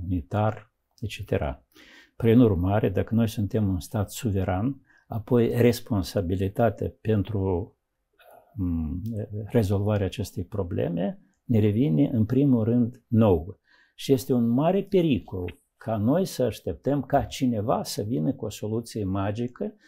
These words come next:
Eu mi-aduc aminte de cinci iunie două mii zece, uh, summitul Merkel-Medvedev de la Meseberg,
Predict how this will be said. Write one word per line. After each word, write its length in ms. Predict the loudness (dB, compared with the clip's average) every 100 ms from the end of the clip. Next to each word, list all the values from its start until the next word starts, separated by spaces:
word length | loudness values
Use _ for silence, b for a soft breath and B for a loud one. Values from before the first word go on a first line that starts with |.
| b b -4
Eu 200 | -2 0
mi-aduc 360 | -2 -2 -2
aminte 400 | 0 0 -2 -2
de 200 | -4 -4
cinci 400 | -4 -2 -2 -2
iunie 540 | -6 -4 0 0 0 -2
două 280 | -2 -2
mii 200 | 0 -2
zece, 500 | -2 -2 -4 -4 -14 -18 _ _ _ _ _ -8
uh, 380 | -2 0 0 -2
summitul 1200 | -8 -10 2 2 4 0 -2 -4 -2 -2 -4 -10 _ _ -16 -4
Merkel-Medvedev 1400 | 0 2 0 0 2 2 0 -2 -2 0 0 0 -2 -2
de 160 | -2 -2
la 160 | 0
Meseberg, 880 | -2 -2 -2 -4 -2 0 0 -4 -18